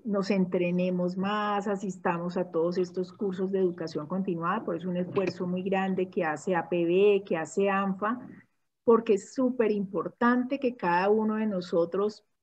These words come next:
cada vez se entrene más en mejorar su, eh, su da-, su tasa de detección personal de, de, de patologías. Muchas gracias a todos.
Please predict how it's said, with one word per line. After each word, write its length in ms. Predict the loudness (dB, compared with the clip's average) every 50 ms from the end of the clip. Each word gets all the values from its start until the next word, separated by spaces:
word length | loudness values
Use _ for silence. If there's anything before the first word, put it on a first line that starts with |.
| _ _ 2
cada 320 | 6 8 8 8 6 4
vez 440 | 4 2 2 0 -2 -6 -10 -20 _ _
se 240 | _ -8 -4 -2 0
entrene 640 | 0 0 -2 -2 -2 -2 0 0 0 0 0 0
más 260 | 0 0 0 0 0
en 120 | 0 0 0
mejorar 480 | 0 0 0 2 2 2 2 0 -4
su, 480 | -4 -4 -2 -2 0 0 0 -2 -4 -8 -12 -12 -6
eh, 140 | -4 -2 -2
su 360 | -2 -2 -2 -2 -2 -2 -2 -2
da-, 260 | -2 -2 -2 -4 -10
su 320 | -8 -6 -4 -4 -4 -4
tasa 340 | -4 -4 -2 -2 0 0 0
de 80 | 2 0
detección 680 | 0 0 -2 -6 -6 -8 -4 -2 0 0 0 -2 -4 -8 _ _ _ -2
personal 840 | 0 0 2 0 0 -2 -4 -2 -2 -2 0 -2 -2 -2 -2 -2 -2 -4 -6 -6
de, 200 | -6 -6 -6 -8 -12 -16 -16 -12
de, 400 | -8 0 4 4 4 4 2 -4 -4
de 140 | -2 -2 -2
patologías. 600 | -2 -4 -4 -4 -6 -6 -6 -6 -10 -14 -20 -20 _ _ -8 -6
Muchas 240 | -4 -4 -2 -2 -2 0
gracias 300 | 0 0 0 -2 -2 -4
a 100 | -4 -6
todos. 280 | -8 -10 -14 -14 -16